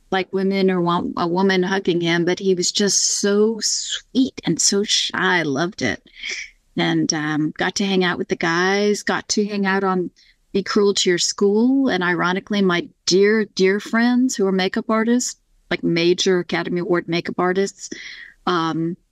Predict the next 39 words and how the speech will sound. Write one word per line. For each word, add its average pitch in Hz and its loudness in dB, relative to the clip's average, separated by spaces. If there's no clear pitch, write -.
K 190 2
N 180 2
B 175 6
Effects, 190 -4
they 175 0
were 196 0
the 185 0
ones 185 -2
doing 175 2
the 170 0
effects 170 -4
on 165 0
this 165 -4
Alice 170 -2
Cooper, 196 0
Be 170 2
Cruel 180 0
to - -4
Your 175 2
School, 180 0
Twisted - -2
Sister 180 0
video. 196 2
So 190 0
because 185 -4
I 170 -2
was 175 -6
there 233 2
and 180 -2
I 165 -4
became - -2
friends 226 0
with 190 -4
them, 190 0
they 185 -4
said, 190 -4
"Hey, 359 4
come 269 4
hang." 220 2